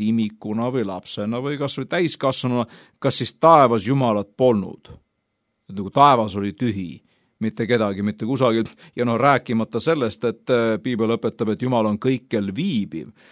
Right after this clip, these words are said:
Äh, psalmis Taavet ütleb saja kolmekümne üheksandas psalmis, et kuhu iganes ma ka ei läheks, äh, maa peal või maa all või taevas, igal pool oled sina kohal.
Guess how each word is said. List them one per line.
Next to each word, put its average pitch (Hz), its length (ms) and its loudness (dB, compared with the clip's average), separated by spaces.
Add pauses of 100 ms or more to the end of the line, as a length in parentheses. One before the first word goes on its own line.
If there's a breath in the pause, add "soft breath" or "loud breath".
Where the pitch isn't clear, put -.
(360 soft breath)
Äh, 101 200 -6
psalmis 104 420 -4
Taavet 127 380 4
ütleb 110 300 -4
saja 110 240 -2
kolmekümne 113 420 -2
üheksandas 110 540 -4
psalmis, 123 580 0
et 113 320 -2
kuhu 107 280 -4
iganes 117 520 0
ma 107 140 -4
ka 107 160 -2
ei 110 60 -2
läheks, 123 560 -2
äh, 104 200 0
maa 123 480 0
peal 151 460 -2
või 113 120 -2
maa 135 400 2
all 156 220 -2
või 117 180 -6
taevas, 147 380 -2
igal 135 240 -2
pool 151 280 -4
oled 117 120 -4
sina 131 260 -4
kohal. 110 340 -4